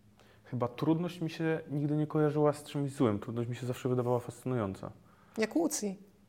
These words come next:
Speaker 1: Tak, no ja jakby to przeniosłem, mm, tak, jakby ona wypowiedziała to, znaczy ojciec chyba o niej myśli, że ją, że, że ona coś takiego ma, że chyba lubi trudność.
Speaker 2: Tam jest coś
Speaker 1: No.
Speaker 2: takiego chyba o grze komputerowej, że ona nie rozumie, jak można grać w grę, którą już ktoś pokonał, co innego wymyślić taką, której jeszcze nie
Speaker 1: Mhm,
Speaker 2: było, tak?
Speaker 1: mhm.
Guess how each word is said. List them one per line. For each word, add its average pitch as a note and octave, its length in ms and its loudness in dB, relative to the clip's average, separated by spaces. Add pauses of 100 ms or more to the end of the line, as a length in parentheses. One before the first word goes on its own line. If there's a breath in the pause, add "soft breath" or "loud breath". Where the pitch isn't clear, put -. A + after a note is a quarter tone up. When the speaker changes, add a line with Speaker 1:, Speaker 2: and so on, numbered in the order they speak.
(260)
Speaker 1:
Tak, G2+ 220 0
no B2+ 60 2
ja C3+ 140 10
jakby C3+ 260 2
to C#3+ 100 6 (180)
przeniosłem, C3 640 0
mm, A#2 280 -4
tak, G#2 180 2 (240)
jakby A2 260 -2
ona A#2+ 200 2
wypowiedziała A#2+ 580 4
to, A#2 380 -2 (100)
znaczy C3+ 220 2 (200)
ojciec D3+ 260 4
chyba A#2+ 160 4
o A#2 100 0
niej A2+ 140 4
myśli, - 300 -2 (220)
że A2+ 120 -2
ją, A2+ 180 0 (140)
że, G#2 240 -6
że A2 80 -2
ona A#2 180 -2
coś - 220 -12
takiego A#2 280 -6
ma, A#2 140 0
że A2+ 80 -4
chyba A#2 180 -2
lubi A2 200 0
trudność. G#2 460 -6 (280 loud breath)
Speaker 2:
Tam A#3+ 120 4
jest A#3+ 120 4
coś B3+ 80 -2
Speaker 1:
No. - 40 -6
Speaker 2:
takiego B3 260 2
chyba A3+ 140 6
o A3 40 4
grze B3 160 4
komputerowej, G3 640 0
że G3+ 80 0
ona A3 100 2
nie G#3+ 140 2
rozumie, A3+ 300 0
jak A#3 160 -2
można G#3+ 260 0
grać G#3+ 240 0
w F#3+ 60 -2
grę, G#3 200 2
którą A3 220 0
już G#3 120 0
ktoś A3 220 -4
pokonał, G#3 580 0
co A3+ 120 -2
innego G#3+ 280 2
wymyślić A3 460 2
taką, F3+ 260 -2
której E3+ 180 -6
jeszcze - 140 -4
nie F3+ 60 2
Speaker 1:
Mhm, F3 140 2
Speaker 2:
było, E3 200 0
tak? - 120 0
Speaker 1:
mhm. A#2+ 160 0